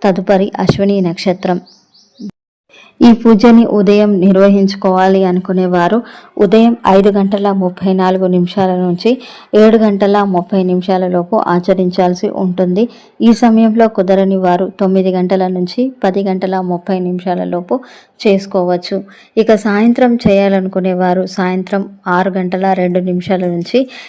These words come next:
ఏడు గంటల ఇరవై ఏడు నిమిషాల లోపు నిర్వహించుకోవచ్చు. ఇప్పుడు వ్రత విధానాన్ని తెలుసుకుందాం.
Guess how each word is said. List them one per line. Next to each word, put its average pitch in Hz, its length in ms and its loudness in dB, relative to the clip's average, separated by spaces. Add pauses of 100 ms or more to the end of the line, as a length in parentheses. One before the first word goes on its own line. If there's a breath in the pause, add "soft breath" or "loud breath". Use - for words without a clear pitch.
(140 loud breath)
ఏడు 226 220 6
గంటల 208 520 0
ఇరవై 190 300 0
ఏడు 190 260 0
నిమిషాల 185 520 -2
లోపు 175 320 -2
నిర్వహించుకోవచ్చు. 185 1160 -2 (1000 soft breath)
ఇప్పుడు 254 300 4
వ్రత 220 320 4
విధానాన్ని 202 640 4
తెలుసుకుందాం. 190 720 0